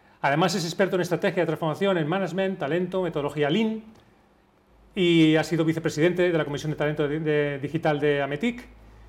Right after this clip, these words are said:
colaborador de Atlas Tecnológico y miembro de gecon.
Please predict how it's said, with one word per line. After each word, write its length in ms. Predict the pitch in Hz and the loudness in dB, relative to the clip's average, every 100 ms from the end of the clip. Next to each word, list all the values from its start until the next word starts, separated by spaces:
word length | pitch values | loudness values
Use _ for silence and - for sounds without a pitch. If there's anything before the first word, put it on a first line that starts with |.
| - - _ | -20 -20 _
colaborador 720 | - 151 143 139 170 185 185 202 - | 2 4 4 4 6 6 2 -8 -14
de 260 | 151 147 143 | 0 2 4
Atlas 280 | 151 151 147 | 2 0 -4
Tecnológico 600 | 143 160 165 170 196 190 | -4 -2 -2 -2 0 0
y 60 | |
miembro 260 | 147 143 139 | 0 -2 -2
de 60 | |
gecon. 440 | 143 165 226 262 | -2 2 2 0